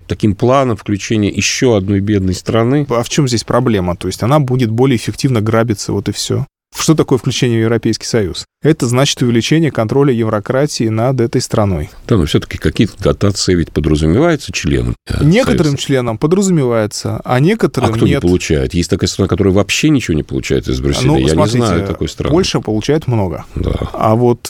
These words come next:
Speaker 2: некоторые страны получают такие дотации, что они, в общем, проклинают их. Вот я был на Пелопоннесе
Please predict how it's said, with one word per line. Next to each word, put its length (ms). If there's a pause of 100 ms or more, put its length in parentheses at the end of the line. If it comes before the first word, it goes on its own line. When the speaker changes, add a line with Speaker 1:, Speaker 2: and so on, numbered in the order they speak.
Speaker 2:
некоторые 420
страны 240
получают 320
такие 240
дотации, 440
что 320
они, 160
в 60
общем, 220
проклинают 640
их. 120
Вот 100
я 120
был 180
на 100
Пелопоннесе 680